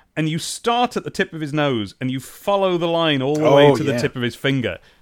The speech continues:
Speaker 1: what a gorgeous shape that is. What a lovely run for your eyes.
Speaker 2: A big arc of action.
Speaker 1: Yeah,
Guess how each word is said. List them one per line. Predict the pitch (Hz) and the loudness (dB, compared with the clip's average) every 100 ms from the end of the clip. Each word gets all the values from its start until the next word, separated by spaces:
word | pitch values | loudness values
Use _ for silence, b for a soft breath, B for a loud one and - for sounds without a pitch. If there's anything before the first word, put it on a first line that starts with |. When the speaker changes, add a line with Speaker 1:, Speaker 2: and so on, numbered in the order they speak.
| _ | _
Speaker 1:
what | 196 262 | 2 4
a | 139 | 2
gorgeous | 113 143 156 151 127 110 - - | 0 2 2 2 0 -4 -6 -12
shape | - 147 156 - | 0 0 0 -2
that | 120 113 | 0 2
is. | 107 95 | 0 -2
What | 160 | -4
a | |
lovely | 185 147 143 139 | -2 0 0 0
run | 127 120 139 139 127 | 0 2 2 2 0
for | 120 | 0
your | 107 107 | 0 0
eyes. | 107 95 98 | -2 -4 -8
Speaker 2:
A | |
big | 98 127 120 113 - | -4 -2 -2 -4 -16
arc | - 143 151 - | -2 0 0 0
of | 147 | 0
action. | 147 120 - - 131 | 0 -4 -4 -4 -4
Speaker 1:
Yeah, | 123 127 123 117 | -2 -2 0 -4